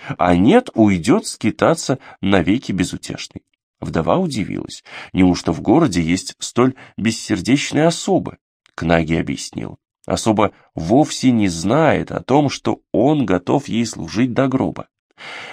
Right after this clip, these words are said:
Вдова вздохнула. Завидна судьба той особы, что завладела сердцем столь милого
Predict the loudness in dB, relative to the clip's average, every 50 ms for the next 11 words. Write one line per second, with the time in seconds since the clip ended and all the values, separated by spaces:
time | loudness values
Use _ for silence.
0 | -10 -6 -4 -2 2 2 2 4 4 2 0 0 -4 -6 -8 -8 -8 -10 -12 -12
1 | -12 -12 -12 -14 -18 _ _ _ _ _ _ -20 -20 -14 -10 -4 0 2 4 4
2 | 4 4 4 2 2 2 0 -2 -2 0 0 2 2 4 4 2 2 0 0 0
3 | 0 0 -2 -4 -6 -2 2 2 2 4 2 0 -2 -2 -6 -14 _ -14 -6 -2
4 | 0 0 0 0 -2 0 0 2 2 2 2 2 2 2 2 2 0 -2 -6 -6
5 | -2 0 0 0 0 -2 -6 -6 -6 -4 -2 -2 0 0 0 0 2 2 2 4
6 | 2 2 2 2 0